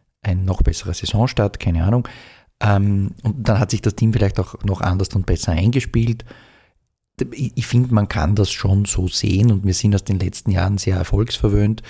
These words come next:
und jetzt geht's vielleicht einmal eine Saison nicht so gut. Ähm,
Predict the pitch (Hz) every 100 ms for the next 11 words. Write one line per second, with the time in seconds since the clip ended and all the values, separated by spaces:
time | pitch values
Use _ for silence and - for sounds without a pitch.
0 | - - _ _ - 104 98 98 - -
1 | - - 101 - - 101 - 92 92 95
2 | 95 - 110 - 95 90 90 98 - -
3 | 113 220 - - _ _ _ _ _ _
4 | _ _ _ - - 104 101 98 95